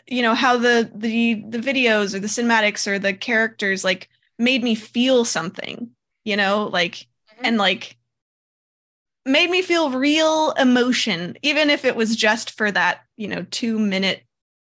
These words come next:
Speaker 1: uh, time period that I'm watching a thing. Um, and it's so cool that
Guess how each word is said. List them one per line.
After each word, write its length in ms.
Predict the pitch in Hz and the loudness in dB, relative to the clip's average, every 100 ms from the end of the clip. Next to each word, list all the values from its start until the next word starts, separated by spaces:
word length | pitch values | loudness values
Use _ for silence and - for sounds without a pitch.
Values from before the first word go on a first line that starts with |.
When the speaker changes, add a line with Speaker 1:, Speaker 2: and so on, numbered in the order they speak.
| _ - | _ -4
Speaker 1:
uh, 200 | 180 175 | -2 -2
time 340 | - 185 180 180 | -6 -6 -4 -6
period 460 | - 165 170 165 | -8 -6 -4 -6
that 100 | 160 | -6
I'm 160 | 165 170 | -6 -4
watching 480 | 165 151 - 170 165 | -2 -2 -4 -8 -10
a 40 | |
thing. 440 | 185 - 165 175 214 _ _ _ _ _ - | -12 -10 -10 -10 -16 _ _ _ _ _ -2
Um, 480 | 180 165 135 226 - _ _ _ _ - | -2 -2 -4 -10 -12 _ _ _ _ -4
and 100 | 226 | -2
it's 180 | 220 - | -2 -2
so 380 | - 240 247 247 | 0 2 2 -2
cool 640 | - 294 294 208 165 196 226 _ _ _ _ _ _ _ _ - | -6 -2 0 0 0 -4 -8 _ _ _ _ _ _ _ _ -2
that 260 | 196 - | 0 0